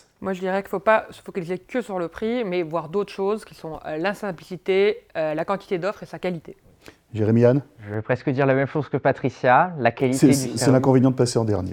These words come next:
Speaker 3: Et ben, et ben oui, hein, mais il en faut un, il en faut un. Voilà, il y a le prix effectivement, mais il y a aussi la qualité du service, l'offre, son accessibilité, sa facilité d'usage, et aussi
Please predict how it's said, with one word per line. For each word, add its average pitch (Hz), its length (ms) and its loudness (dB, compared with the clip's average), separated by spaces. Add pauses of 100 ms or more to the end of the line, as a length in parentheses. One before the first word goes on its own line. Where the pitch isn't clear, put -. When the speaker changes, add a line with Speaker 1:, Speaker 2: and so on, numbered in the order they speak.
Speaker 3:
Et 135 60 8
ben, 139 320 6
et 156 300 6
ben 165 260 6
oui, 120 240 0
hein, 110 180 4
mais 92 140 -8 (140)
il 190 180 6
en 214 80 8
faut 165 220 4
un, 185 100 6
il 170 140 2
en 165 60 2
faut 135 200 -4
un. 165 180 2 (680)
Voilà, 113 300 6 (140)
il 110 60 -8
y 113 60 2
a 117 100 6
le 135 140 2
prix 156 240 -2
effectivement, 139 640 -2
mais 156 100 -6
il 127 60 -2
y - 20 2
a 120 60 4
aussi 117 260 -6
la 123 80 -2
qualité 127 300 -2
du 123 120 -6
service, 117 640 -4 (100)
l'offre, 117 480 4 (360)
son 107 560 -4 (200)
accessibilité, 135 720 0
sa - 160 0
facilité 147 540 -2
d'usage, 139 640 4 (560)
et 98 180 2
aussi 120 720 0